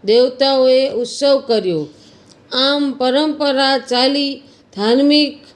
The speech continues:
લોકો માઈ ભક્તો નવ દિવસ સુધી ઉપવાસ, અનુષ્ઠાન, ભક્તિ કરે છે. આ દિવસોને નવરાત્રિ નોરતા કહેવાતા.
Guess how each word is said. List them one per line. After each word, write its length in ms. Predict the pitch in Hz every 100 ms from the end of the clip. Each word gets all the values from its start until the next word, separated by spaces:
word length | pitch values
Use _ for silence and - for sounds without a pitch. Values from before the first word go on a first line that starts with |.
| _ _ _ -
લોકો 720 | 208 262 262 285 269 170 - - _ _ _ _ _ _ _ _ _ _ _ - - - - - - - 180
માઈ 340 | 208 269 302
ભક્તો 600 | 233 277 277 - 240 175
નવ 320 | 170 220 294
દિવસ 380 | 294 302 294 285
સુધી 400 | - 269 240 269
ઉપવાસ, 720 | 233 233 - 269 277 277 - - - - 233
અનુષ્ઠાન, 680 | 254 285 285 269 277 277 233
ભક્તિ 440 | 185 202 - 294
કરે 300 | 277 254 226
છે. 280 | - 165 151 - - - -
આ 220 | 262 294
દિવસોને 760 | 254 277 285 - 262 269 277 277
નવરાત્રિ 880 | 233 226 262 269 285 285 269 277
નોરતા 560 | 262 233 247 240 254 254
કહેવાતા. 680 | 240 233 247 254 240 180